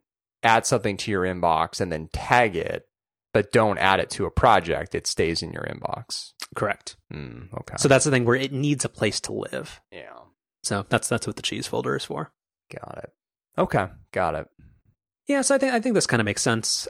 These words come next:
Speaker 2: Um, yeah, the, the only thing for you that concerns me is, is the house thing,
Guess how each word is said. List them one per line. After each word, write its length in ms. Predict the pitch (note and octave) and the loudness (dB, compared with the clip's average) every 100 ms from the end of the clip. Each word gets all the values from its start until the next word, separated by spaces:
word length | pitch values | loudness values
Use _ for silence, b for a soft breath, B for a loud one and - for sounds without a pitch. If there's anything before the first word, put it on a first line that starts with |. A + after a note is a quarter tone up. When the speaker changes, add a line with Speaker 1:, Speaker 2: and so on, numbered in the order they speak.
| - | 2
Speaker 2:
Um, 480 | B2+ B2 A#2+ B2 - B B B B B _ _ _ _ _ - | 6 6 4 2 -4 B B B B B _ _ _ _ _ 2
yeah, 220 | A2+ G#2+ | 4 4
the, 80 | D3+ | 4
the 120 | F3 | 6
only 200 | E3 E3 | 6 6
thing 120 | D#3+ C#3 | 4 4
for 120 | C3+ | 4
you 120 | A#2 | 4
that 100 | A#2 | 2
concerns 380 | - - A2 A2 | -2 -2 -2 -2
me 80 | A2 | -4
is, 100 | A2 | -2
is 180 | G#2+ | -2
the 80 | A2+ | 0
house 340 | - G#2+ - - | 0 0 0 -4
thing, 220 | A#2 | -4